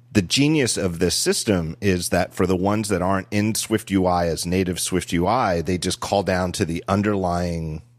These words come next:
platform, you know, frameworks that are already in U I Kit and App Kit. So you, you don't miss anything when you're writing an app in Swift U I, but a bunch of the stuff is already, like, it's not just a wrapper that calls down to U I Kit and App Kit.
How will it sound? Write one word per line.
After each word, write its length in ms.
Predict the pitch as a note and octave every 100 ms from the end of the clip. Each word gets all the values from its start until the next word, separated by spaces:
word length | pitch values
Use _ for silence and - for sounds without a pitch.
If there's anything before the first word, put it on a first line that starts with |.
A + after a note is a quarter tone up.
| _ _ _ _ _
platform, 640 | - F2 - G2 E2+ D#2 D#2+
you 100 | F#2+
know, 200 | E2 D2
frameworks 560 | D2 - F2+ F2+ E2 -
that 160 | -
are 100 | E2+
already 320 | E2 F#2+ F2+ F#2
in 140 | G2
U 140 | F2+ E2
I 120 | E2+
Kit 220 | - E2
and 100 | D2
App 200 | D2 -
Kit. 180 | - - - - - - - - -
So 100 | G#2+
you, 200 | G2 G#2+
you 160 | A#2 A2
don't 220 | A#2+ A#2+
miss 260 | A2 E3 -
anything 540 | G2+ F#2 G#2 F2 F2 -
when 180 | F2+
you're 120 | E2+ D#2+
writing 380 | D#2+ E2+ E2+
an 80 | D#2+
app 220 | D#2 D#2
in 100 | F2+
Swift 300 | D2 F2 -
U 160 | E2 D#2
I, 240 | - D2+ E2 _ _ -
but 260 | F2+ - - -
a 80 | E2+
bunch 320 | E2 B2 E3
of 80 | A#2
the 80 |
stuff 320 | F2 - F#2+ -
is 160 | G#2
already, 520 | F2 G2+ G#2 G2 F#2+ F2+
like, 280 | F2 D#2+ D#2+ _ _ -
it's 220 | F#2 -
not 360 | F2+ G#2+ C#3
just 220 | - G#2+ -
a 40 |
wrapper 580 | F2 F2 F2 F2+ E2 D2+ _ _ _ _ _ _ _
that 180 | E2 -
calls 240 | G2+ F2
down 220 | E2+ D#2+
to 80 | D#2
U 180 | E2 E2+
I 140 | D#2+
Kit 200 | - E2
and 80 | C#2
App 200 | C#2+ C#2+
Kit. 180 | -